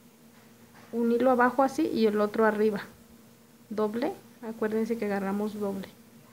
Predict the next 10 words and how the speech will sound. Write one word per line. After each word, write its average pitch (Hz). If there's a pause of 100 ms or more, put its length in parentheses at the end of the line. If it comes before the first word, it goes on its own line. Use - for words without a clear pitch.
(640)
metemos 226
el 208
gancho 226
en 208
medio 226 (1700)
y 226
vamos 226
a 214
hacer 214 (280)
esto, 220